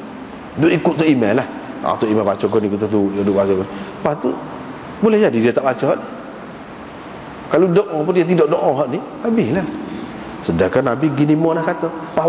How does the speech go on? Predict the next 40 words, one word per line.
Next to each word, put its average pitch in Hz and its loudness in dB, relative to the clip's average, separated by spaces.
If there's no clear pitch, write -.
wajib 185 -4
lah 190 4
kau 202 4
baca 180 0
gini." 180 2
Tidak 175 2
wajib. 131 2
Tidak - 2
wajib. - 0
Kita 214 0
tak 220 0
baca 247 2
pun 98 -6
tak 80 -4
apa. - -8
Cuma 240 2
kalau 254 0
boleh 269 4
baca, 240 0
molek. 339 2
Kalau 269 2
boleh 254 6
baca, 240 2
molek. 214 2
Sekurang-kurang 180 4
sehari 135 4
kau, 180 2
dalam 165 4
sehari 156 2
tu 147 -6
sekali, 175 0
sekurang-kurang. 175 2
Kalau 190 2
hak 208 0
molek 202 4
dia 214 4
nak 185 0
di 165 -4
sini 202 -2
setiap 208 2